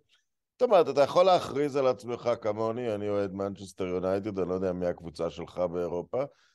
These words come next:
אבל זה לא, אתה יודע, כמו אהדה של עיר, עיר מגוריך, ארץ מגוריך. אז,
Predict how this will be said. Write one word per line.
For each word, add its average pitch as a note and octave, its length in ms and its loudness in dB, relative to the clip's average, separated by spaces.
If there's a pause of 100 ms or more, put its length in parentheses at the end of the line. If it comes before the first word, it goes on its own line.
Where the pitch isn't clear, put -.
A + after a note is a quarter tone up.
(300)
אבל B3+ 260 2
זה B3 140 2
לא, F3 500 6
אתה C3 160 0
יודע, G#2+ 540 4
כמו G#2+ 380 -2
אהדה G2 400 0
של F#2 420 -8 (720)
עיר, G#2+ 240 -2 (520)
עיר G#2 180 0
מגוריך, G2+ 600 0
ארץ F#2+ 440 0
מגוריך. F2+ 540 -6 (720)
אז, F#2+ 180 0